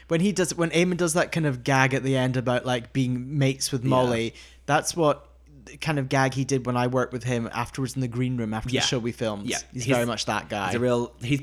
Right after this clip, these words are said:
Speaker 2: I feel like he has been on television for his entire life,
Speaker 1: Mm-hmm.
Speaker 2: maybe. <laughs>
Speaker 1: Love
Speaker 2: And
Speaker 1: to
Speaker 2: will
Speaker 1: s-,
Speaker 2: be to the end.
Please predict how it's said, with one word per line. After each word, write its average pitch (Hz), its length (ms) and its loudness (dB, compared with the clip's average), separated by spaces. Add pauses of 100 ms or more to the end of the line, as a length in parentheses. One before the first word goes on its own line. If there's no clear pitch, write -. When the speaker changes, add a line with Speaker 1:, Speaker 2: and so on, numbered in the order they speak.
(100)
Speaker 2:
I 123 120 0
feel 147 120 -2
like 151 180 0
he 113 320 0
has 104 200 -2
been 104 140 -4
on 98 80 -6
television 95 460 -6
for 90 420 -8
his 104 140 -8
entire 123 340 -4
life, 139 340 -4
Speaker 1:
Mm-hmm. - 80 -12
Speaker 2:
maybe. 127 460 -2 (240)
<laughs> - 680 -8
Speaker 1:
Love 120 220 0
Speaker 2:
And 127 100 6
Speaker 1:
to 135 40 6
Speaker 2:
will 135 60 8
Speaker 1:
s-, 113 60 2
Speaker 2:
be 85 100 4
to 135 100 0
the 101 160 -2
end. 95 200 -8